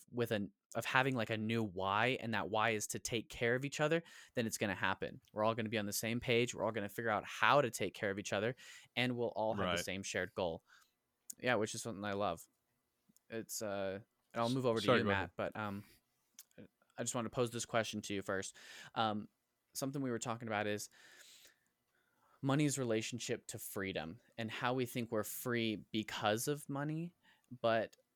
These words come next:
Speaker 1: something that I've, uh, you know, I was, I was talking to my father-in-law about moneyless society, and he was kinda like, "Yeah, I get it. It might be valuable, but I, I don't really wanna be dependent on the farmers in my area."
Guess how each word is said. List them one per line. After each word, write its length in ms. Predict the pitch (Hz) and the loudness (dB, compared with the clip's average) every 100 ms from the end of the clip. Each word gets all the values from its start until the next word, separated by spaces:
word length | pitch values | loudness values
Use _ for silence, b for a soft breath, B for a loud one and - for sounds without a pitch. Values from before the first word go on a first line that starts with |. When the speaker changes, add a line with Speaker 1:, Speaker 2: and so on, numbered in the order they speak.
| _ _ | _ _
Speaker 1:
something 400 | - 131 123 113 | -4 -4 -2 -2
that 100 | 104 | 0
I've, 280 | 101 101 - | 0 -2 -8
uh, 320 | 113 101 90 92 - | -4 0 0 -2 -8
you 80 | - | -8
know, 60 | 107 | -4
I 80 | 110 | -4
was, 100 | 107 | -2
I 40 | 113 | -4
was 100 | 113 | -2
talking 140 | 120 | -2
to 40 | |
my 120 | 104 98 | -2 -2
father-in-law 720 | 113 107 110 104 98 98 98 B B B B | 0 2 2 0 2 2 0 B B B B
about 260 | 110 98 | 6 6
moneyless 460 | 107 113 110 104 98 | 4 2 2 0 -2
society, 580 | 104 - 123 135 107 104 | -2 2 4 4 2 -2
and 160 | 110 | -4
he 180 | 113 120 | -6 -6
was 140 | 123 110 | -6 -6
kinda 240 | 117 107 | -10 -8
like, 380 | 117 110 117 - _ | -6 -6 -6 -12 _
"Yeah, 240 | 190 190 180 | -6 -4 -2
I 100 | 175 | -2
get 240 | 160 135 | 0 0
it. 240 | 139 139 127 | 2 0 -2
It 100 | 113 | -4
might 200 | 117 117 | -8 -6
be 160 | 113 - - | -10 -10 -10
valuable, 380 | 117 104 107 110 | -4 -2 -2 -2
but 220 | 110 110 - | 0 0 0
I, 260 | - 113 104 | 0 2 2
I 40 | |
don't 160 | 147 147 | -2 -2
really 180 | 147 | -2
wanna 180 | 131 127 | -2 -2
be 80 | 120 | -4
dependent 400 | 113 - 120 113 - | -6 -4 -2 -2 -2
on 300 | 104 101 98 | -2 -2 -4
the 100 | 104 | -6
farmers 460 | - 104 104 98 92 | -2 0 0 -2 -4
in 80 | 92 | -4
my 160 | 90 | -4
area." 480 | 82 87 87 80 71 | -2 -4 -4 -4 -6